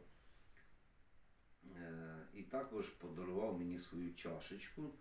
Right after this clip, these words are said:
З чашечки я п'ю каву. А, так що, Сергій, дякую тобі, якщо ти дивишся, або якщо не дивишся, хтось дивиться його, то...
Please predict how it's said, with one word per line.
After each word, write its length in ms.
З 40
чашечки 640
я 160
п'ю 280
каву. 560
А, 40
так 160
що, 160
Сергій, 760
дякую 440
тобі, 400
якщо 300
ти 180
дивишся, 840
або 240
якщо 240
не 140
дивишся, 520
хтось 320
дивиться 500
його, 480
то... 160